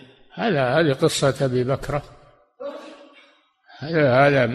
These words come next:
موافق لحديث أبي بكر رضي الله عنه، وقد أقره النبي صلى الله عليه وسلم. نعم، ولكنه يبكر،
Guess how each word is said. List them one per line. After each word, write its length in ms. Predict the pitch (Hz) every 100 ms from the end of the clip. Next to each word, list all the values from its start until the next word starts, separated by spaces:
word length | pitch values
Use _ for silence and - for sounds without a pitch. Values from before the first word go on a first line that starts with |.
| 113
موافق 680 | 117 120 135 190 139 120 123
لحديث 440 | 120 131 127 143
أبي 260 | 143 156 170
بكر 340 | 127 113 -
رضي 260 | 127 127 147
الله 280 | 165 151 147
عنه، 200 | 214 175
وقد 240 | 156 160
أقره 460 | 160 180 175 123 127
النبي 460 | 120 120 120 123
صلى 220 | 120 - 104
الله 140 | 120
عليه 420 | 127 139 147 135
وسلم. 460 | 123 120 135 131 139 - - _ _ _ _ _ _ _ -
نعم، 280 | 139 123 123 - - - 160
ولكنه 840 | 143 160 - 175 147 160 226 247 - - - - _ _ _ _ _ _ -
يبكر، 600 | 196 269 - - 127